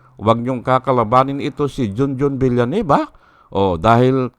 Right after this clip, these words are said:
kasangga ko yan. Oh, yun po eh, hindi ba? Oh. Pero ang mga tao ay nagagalit na, hindi ba? Ay kasi nga, ay wala naman, mga ghost project lang yan eh, hindi ba? Oh. Psalms twenty-three,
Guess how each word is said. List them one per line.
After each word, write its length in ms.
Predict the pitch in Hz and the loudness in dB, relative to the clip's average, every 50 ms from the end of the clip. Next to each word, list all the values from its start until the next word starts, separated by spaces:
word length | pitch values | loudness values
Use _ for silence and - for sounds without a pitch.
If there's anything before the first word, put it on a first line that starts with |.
| _ - | _ -4
kasangga 480 | 123 117 - 131 104 107 101 113 135 | -4 -2 -2 -4 -4 -4 -4 -4 -4
ko 160 | - - 196 185 | -2 -2 -2 0
yan. 240 | 139 123 147 202 - _ | 0 -2 -4 -6 -12 _
Oh, 160 | - 76 73 | -10 -8 -6
yun 240 | 82 101 120 135 147 | -4 -2 -2 -2 -2
po 240 | 147 - 165 156 143 | -4 -4 -2 -2 -2
eh, 80 | 117 | -2
hindi 160 | 104 98 101 101 | -2 -4 0 2
ba? 240 | 120 160 247 - _ _ _ _ _ _ _ _ _ _ _ _ _ _ - | 2 2 0 -2 _ _ _ _ _ _ _ _ _ _ _ _ _ _ -6
Oh. 320 | 87 90 87 85 76 73 85 - _ _ _ _ _ _ _ _ _ | -4 -4 -2 -4 -6 -8 -12 -18 _ _ _ _ _ _ _ _ _
Pero 240 | _ 175 180 190 202 | _ 0 0 2 2
ang 160 | 196 202 190 | 2 4 4
mga 260 | 190 180 165 160 147 - - | 2 4 4 4 2 4 4
tao 400 | 190 196 190 170 135 139 151 - | 4 4 6 4 4 2 2 0
ay 380 | - 113 139 147 139 127 - - _ | -2 -2 -2 -2 -2 -4 -8 -10 _
nagagalit 720 | 185 202 180 160 160 151 143 143 170 175 180 165 139 - - | -4 -4 0 0 0 0 2 2 2 2 2 0 -2 -4 -6
na, 320 | - 254 262 277 180 98 | -4 -2 -2 0 0 -2
hindi 240 | 107 135 127 135 156 | -4 -4 -2 -2 -2
ba? 240 | - 143 165 254 311 277 - _ _ _ _ _ _ - | 0 0 0 0 0 -4 -10 _ _ _ _ _ _ -12
Ay 80 | - 85 | -12 -10
kasi 340 | 78 - 101 - - 135 135 | -6 -6 -6 -4 -4 -6 -6
nga, 140 | 160 - 82 | -4 -6 -6
ay 80 | 73 | -6
wala 320 | 71 69 69 80 92 98 98 | -6 -6 -4 -2 0 -2 0
naman, 320 | 113 127 143 190 170 110 | -2 -4 -2 -2 -4 -4
mga 260 | 90 87 87 90 90 82 85 78 | -4 -4 -2 -4 -4 -4 -6 -8
ghost 320 | 73 90 92 - - - | -8 -8 -6 -6 -6 -6
project 480 | - - 98 104 101 107 120 123 113 - | -2 -2 -2 -2 -2 -4 -8 -8 -6 -4
lang 180 | 131 135 135 147 165 | -4 -4 -4 -4 -6
yan 100 | 180 170 135 | -8 -6 -6
eh, 100 | 101 90 92 | -8 -8 -8
hindi 160 | 90 90 107 | -8 -6 -4
ba? 160 | 101 127 165 151 - _ _ _ _ _ _ _ _ | -2 -2 -2 -4 -8 _ _ _ _ _ _ _ _
Oh. 400 | - - 85 85 82 73 73 - _ _ _ _ _ _ _ _ _ | -10 -8 -6 -6 -6 -8 -10 -14 _ _ _ _ _ _ _ _ _
Psalms 560 | - - 160 160 175 185 190 180 - - - | -8 -4 -2 -2 -2 -2 -4 -8 -10 -10 -8
twenty-three, 880 | - 151 151 151 - 143 131 - - 104 98 95 92 92 98 113 117 | -6 -6 -6 -6 -8 -10 -10 -8 -6 -4 -4 -4 -4 -4 -6 -8 -12